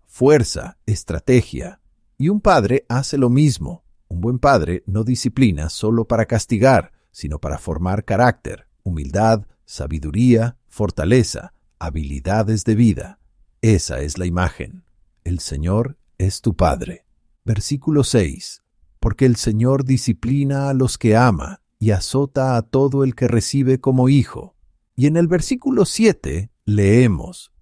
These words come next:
"Lo que soportan es para su disciplina, pues Dios los está tratando como a hijos". Esto debería revolucionar nuestra forma de ver las pruebas. Dios está formando tu carácter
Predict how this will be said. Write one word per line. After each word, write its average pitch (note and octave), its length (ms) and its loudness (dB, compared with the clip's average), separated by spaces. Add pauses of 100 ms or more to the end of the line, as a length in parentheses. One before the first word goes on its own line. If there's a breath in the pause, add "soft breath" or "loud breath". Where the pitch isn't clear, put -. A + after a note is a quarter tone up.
(260)
"Lo A2+ 280 4
que B2+ 160 0
soportan B2 920 0 (160)
es C3 220 0
para B2 280 0
su B2 160 -2
disciplina, B2 840 2 (280)
pues A#2 260 2
Dios D3 600 2
los A#2 280 0
está A#2+ 300 -2
tratando G#2+ 760 0
como G#2 340 2
a F2+ 80 2
hijos". - 640 2 (400)
Esto G3+ 300 0
debería D3 480 4
revolucionar B2 800 2
nuestra B2+ 420 2
forma C3 380 2
de A#2+ 120 6
ver A2+ 240 4
las A2+ 220 2
pruebas. - 680 2 (320)
Dios C3 340 2
está B2+ 260 0
formando B2+ 640 2
tu B2 140 -2
carácter A2 680 0